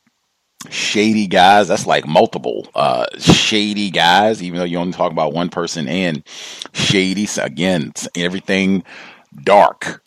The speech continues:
uh, everything that is, uh, not white.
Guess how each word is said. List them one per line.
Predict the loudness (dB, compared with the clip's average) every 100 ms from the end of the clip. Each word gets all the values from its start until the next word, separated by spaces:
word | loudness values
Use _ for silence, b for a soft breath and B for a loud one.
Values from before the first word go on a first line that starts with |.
| -6
uh, | 0 2 0
everything | 0 -2 -2 -2 -2 0 -2
that | -4 -4
is, | -8 -8 -10 -14 -10 -4
uh, | -4 -4
not | -4 -4 -4 -10
white. | -20 -16 2 4 4 -2 -14 -16